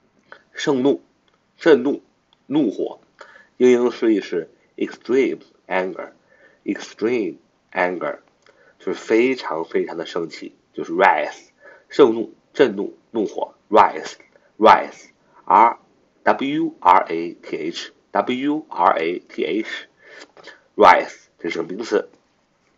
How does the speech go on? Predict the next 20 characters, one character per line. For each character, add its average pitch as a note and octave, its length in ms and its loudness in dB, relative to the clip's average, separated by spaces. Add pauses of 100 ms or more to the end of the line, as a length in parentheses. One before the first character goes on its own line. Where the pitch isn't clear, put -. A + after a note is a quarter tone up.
(720)
它 - 80 -12
的 A2 120 0
形 A#2+ 160 -2
容 C#3 100 0
词 G#2 120 -12
形 G2 160 -4
式 G#2+ 160 -10
是 F#2+ 200 -4 (260)
wrathful，wrathful。 - 1800 0 (300)
wrathful，W - 1900 0
R F2+ 260 2
A F#2 160 -4
T - 200 -12
H F#2+ 400 -6 (180)
F G2 320 0
U F#2+ 240 -6
L， E2 340 -6 (760)
就 F#2 120 -10
是 E2+ 120 -8
在 F2 280 -2